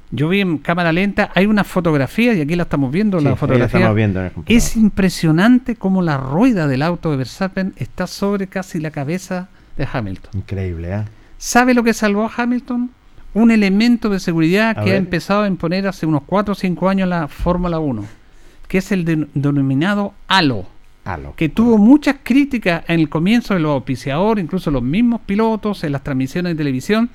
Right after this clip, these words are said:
Speaker 1: porque estéticamente es feo.
Speaker 2: Sí.
Speaker 1: El auto como que le echan a perder, se pone feo el auto con ese halo.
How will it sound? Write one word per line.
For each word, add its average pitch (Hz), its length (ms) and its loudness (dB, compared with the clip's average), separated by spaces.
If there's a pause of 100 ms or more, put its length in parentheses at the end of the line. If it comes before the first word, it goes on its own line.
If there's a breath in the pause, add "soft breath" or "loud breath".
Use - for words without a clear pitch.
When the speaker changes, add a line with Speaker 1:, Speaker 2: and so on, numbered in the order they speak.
(440 soft breath)
Speaker 1:
porque 185 360 -2
estéticamente 262 960 -2
es - 60 -8
feo. 160 420 -2 (400)
Speaker 2:
Sí. - 280 -6
Speaker 1:
El 170 180 0
auto 220 260 0
como 185 220 0
que 175 80 -2
le 185 100 2
echan 190 220 -2
a 165 80 -2
perder, 165 380 -2
se 175 120 -2
pone 175 220 0
feo 262 300 0
el 208 40 -2
auto 208 260 -6
con 165 120 -4
ese 180 240 -4
halo. 123 240 -4